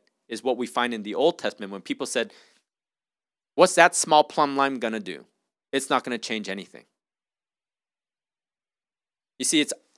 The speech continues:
it's easy to underrate the value of God's kingdom at work in our life.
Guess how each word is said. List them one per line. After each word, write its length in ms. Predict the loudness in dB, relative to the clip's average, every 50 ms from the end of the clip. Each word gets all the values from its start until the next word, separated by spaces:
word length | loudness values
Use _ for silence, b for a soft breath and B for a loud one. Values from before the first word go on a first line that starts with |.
| _
it's 200 | -2 -2 -2 -4 -4 -2
easy 560 | 2 2 4 4 2 2 0 -2 -4 -8 _ b b b b b b b 0
to 180 | 0 2 2
underrate 460 | 0 0 2 2 4 4 4 4 4 0
the 80 | 0
value 380 | 2 4 4 4 4 4 2 0
of 120 | -2 -2
God's 300 | 0 2 2 2 0 -2
kingdom 580 | -6 -8 -8 -8 -6 -6 -6 -8 -10 -12 -14 -18 _ _ _ _ 2
at 180 | 2 2 2
work 300 | 2 0 0 0 -2 -4
in 60 | -6
our 140 | -4 -4 -4
life. 420 | -4 -4 -6 -8 -10 -14 -20 -20